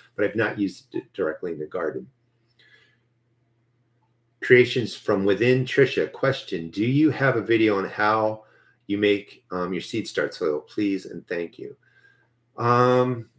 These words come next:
so the starting mix and boiling water might be a bagged product, boiling water. I do have videos on how I make my seed starting mix. That was years ago. Um, it was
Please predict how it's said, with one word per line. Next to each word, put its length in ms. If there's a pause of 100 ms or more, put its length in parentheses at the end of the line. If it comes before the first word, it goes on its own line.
(260)
so 680
the 100
starting 540
mix 240
and 180
boiling 320
water 580
might 260
be 160
a 140
bagged 500
product, 520
boiling 300
water. 480
I 100
do 200
have 160
videos 560 (260)
on 240
how 200
I 60
make 300
my 80
seed 280
starting 340
mix. 180 (220)
That 140
was 140
years 340
ago. 400 (400)
Um, 200
it 80
was 300